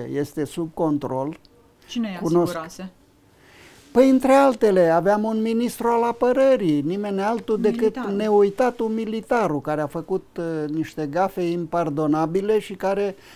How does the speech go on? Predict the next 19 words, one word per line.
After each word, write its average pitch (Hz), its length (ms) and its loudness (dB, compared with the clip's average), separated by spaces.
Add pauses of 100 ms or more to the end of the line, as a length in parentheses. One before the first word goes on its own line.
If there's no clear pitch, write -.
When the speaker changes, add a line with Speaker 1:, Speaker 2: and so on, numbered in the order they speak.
Speaker 1:
datorită 190 640 2
acestui 190 480 -2
lucru, 208 580 0
la 208 140 0
puțină 202 420 -6
vreme 208 320 -4
și - 160 -14
trebuie 196 320 -6
să 196 160 -6
părăsească 196 680 -6
ministerul. 196 680 -2 (360)
Speaker 2:
El 202 140 -6
a 190 120 -8
Speaker 1:
Dar 170 160 6
Speaker 2:
fost 139 140 -4
pus 208 260 -8
de 190 200 -8
Moscova? 240 640 -10 (960)
Speaker 1:
Nu. 160 300 -2